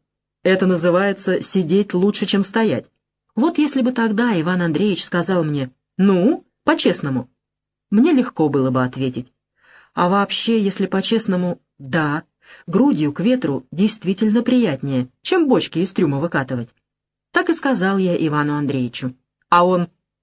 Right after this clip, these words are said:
«Было бы лицемерием, парень, если бы ты сказал иначе. А с моей стороны великой ложью навязывать мысль,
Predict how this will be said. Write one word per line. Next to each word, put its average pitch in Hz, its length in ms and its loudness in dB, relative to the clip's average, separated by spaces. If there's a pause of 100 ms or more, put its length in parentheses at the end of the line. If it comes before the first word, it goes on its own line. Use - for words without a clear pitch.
(160)
«Было 277 280 2
бы 240 100 2
лицемерием, 254 680 2
парень, 156 460 -2 (300)
если 220 240 2
бы 208 120 0
ты 294 140 0
сказал 165 420 -2
иначе. 147 460 -4 (420)
А 180 120 2
с - 100 -4
моей 185 280 2
стороны 185 520 0 (240)
великой 294 480 2
ложью 156 600 0
навязывать 170 560 0
мысль, 233 360 0